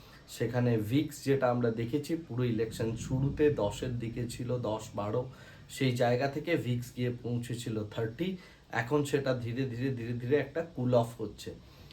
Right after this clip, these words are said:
তো যেহেতু মার্কেটের আনসার্টেনটি অনেকটা চলে গিয়েছে এবং তার সাথে সাথে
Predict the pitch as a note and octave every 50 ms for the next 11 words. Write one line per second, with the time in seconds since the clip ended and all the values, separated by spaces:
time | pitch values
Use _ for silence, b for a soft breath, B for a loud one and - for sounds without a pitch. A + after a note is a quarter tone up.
0 | B B B - G#3 G3 - F3 F3 E3+ E3+ F3 F3+ F#3 F3+ E3+ D#3+ D3+ D3+ -
1 | D#3+ D3+ D#3 D3 B2+ B2 C3+ C#3 C#3 - C#3 B2+ - C#3 C#3 C3+ B2+ B2 C#3+ C3+
2 | B2 A#2+ B2 B2+ B2 - - C3+ A#2+ - - A#2+ A2+ A#2+ B2 B2 B2 C3+ C#3 D3
3 | C#3+ - - A#3 A3+ D#3 A#2+ B2 B2+ B2 - G#2 G#2+ - - - - A#2 - -
4 | - - C#3+ C3+ - - A3+